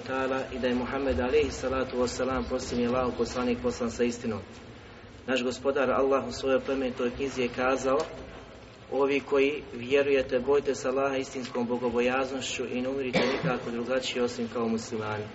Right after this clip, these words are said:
Zatim, assalamu alaikum wa rahmetullahi wa barakatuhu. Zahvaljujem Allahu subhanahu wa ta'ala koji nas je poživio i ponovo sakupio u ovom Mubarek danu da,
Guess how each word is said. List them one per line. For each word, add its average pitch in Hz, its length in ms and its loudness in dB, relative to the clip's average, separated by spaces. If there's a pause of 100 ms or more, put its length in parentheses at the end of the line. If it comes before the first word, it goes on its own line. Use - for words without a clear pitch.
(140)
Zatim, 127 360 -2
assalamu 120 480 0
alaikum 123 400 -2
wa 123 40 -2
rahmetullahi 123 800 -2 (140)
wa 117 100 -2
barakatuhu. 127 680 -2 (640)
Zahvaljujem 123 480 2
Allahu 127 300 0
subhanahu 127 480 -2
wa 117 120 0
ta'ala 131 280 0
koji 120 120 0
nas 117 160 -4
je 117 60 0
poživio 123 560 0
i 120 40 2 (120)
ponovo 135 260 0
sakupio 131 680 -2 (360)
u 120 100 0
ovom 120 160 2
Mubarek 123 360 2 (100)
danu 127 380 0
da, 143 260 0